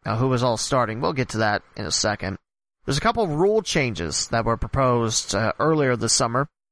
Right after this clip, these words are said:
and approved June twentieth of this year. The league has adopted the David Lagill rule,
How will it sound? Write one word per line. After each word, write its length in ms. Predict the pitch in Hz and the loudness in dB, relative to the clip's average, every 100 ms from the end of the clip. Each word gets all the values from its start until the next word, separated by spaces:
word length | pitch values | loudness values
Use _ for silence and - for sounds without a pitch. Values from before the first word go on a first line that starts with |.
| _ - - - | _ -20 -20 -14
and 200 | - 95 | -6 -4
approved 540 | 95 127 117 110 104 - - | -4 -2 0 0 -4 -10 -4
June 220 | 123 110 | -4 -2
twentieth 580 | - 127 107 127 - 98 | -2 0 0 -4 -6 -8
of 80 | |
this 240 | 101 104 117 | -4 -2 0
year. 220 | 110 143 - _ _ _ _ _ | 0 0 -6 _ _ _ _ _
The 80 | 131 | 0
league 280 | 170 285 208 | 2 2 2
has 200 | 190 156 | 2 2
adopted 480 | 143 165 190 214 143 | 2 2 2 0 -4
the 80 | 120 | 0
David 360 | 160 190 208 | 2 2 0
Lagill 520 | 113 147 151 151 143 | 2 0 2 2 2
rule, 400 | 120 120 101 98 | 2 2 2 -2